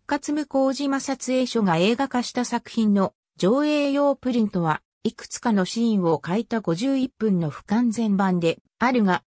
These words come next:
早稲田大学が所蔵しており、二千十二年には、早稲田大学坪内博士記念演劇博物館で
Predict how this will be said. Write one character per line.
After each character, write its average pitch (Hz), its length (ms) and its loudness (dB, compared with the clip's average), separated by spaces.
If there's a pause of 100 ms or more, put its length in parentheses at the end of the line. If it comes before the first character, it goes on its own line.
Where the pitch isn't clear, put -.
(140)
早 170 80 2
稲 262 160 -2
田 294 140 2
大 277 200 0
学 214 300 -2
が 165 120 0
所 147 200 -4
蔵 220 240 0
し - 120 -8
て 214 120 -2
お 196 120 2
り、 156 200 -2 (240)
二 180 120 2
千 277 280 -2
十 214 220 2
二 262 140 0
年 214 220 2
に 170 100 0
は、 160 220 0 (220)
早 175 240 0
稲 269 40 0
田 294 120 2
大 262 240 0
学 285 220 -4
坪 285 300 -2
内 220 200 2
博 196 340 -2
士 262 140 -4
記 269 120 -4
念 269 220 2
演 240 220 2
劇 247 280 0
博 240 240 -2
物 240 220 -4
館 190 240 2
で 160 220 -2